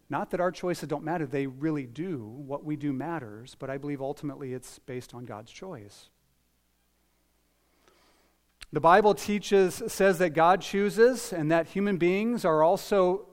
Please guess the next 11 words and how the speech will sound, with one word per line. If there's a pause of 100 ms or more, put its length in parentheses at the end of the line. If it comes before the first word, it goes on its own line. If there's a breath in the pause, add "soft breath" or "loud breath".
agents
who
make
free
choices.
They're
not
coerced
into
doing
anything.